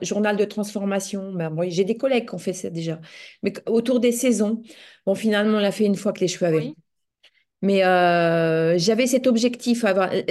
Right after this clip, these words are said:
Speaker 1: C'est vraiment l'art qui m'a aidée. C'est vraiment de continuer à
Speaker 2: Hmm.
Speaker 1: être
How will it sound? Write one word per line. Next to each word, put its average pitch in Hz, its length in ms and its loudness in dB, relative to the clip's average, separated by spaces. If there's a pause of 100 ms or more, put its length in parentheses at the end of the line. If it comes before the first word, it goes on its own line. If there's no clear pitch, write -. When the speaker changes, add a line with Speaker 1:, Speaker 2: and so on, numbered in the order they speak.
Speaker 1:
C'est 233 160 0
vraiment 247 280 2
l'art 233 280 2
qui - 100 -4
m'a 175 160 0
aidée. 151 300 -6 (600)
C'est - 140 0
vraiment 240 280 4
de 220 100 6
continuer 226 440 2
à 226 40 2
Speaker 2:
Hmm. - 20 -2
Speaker 1:
être 220 80 -6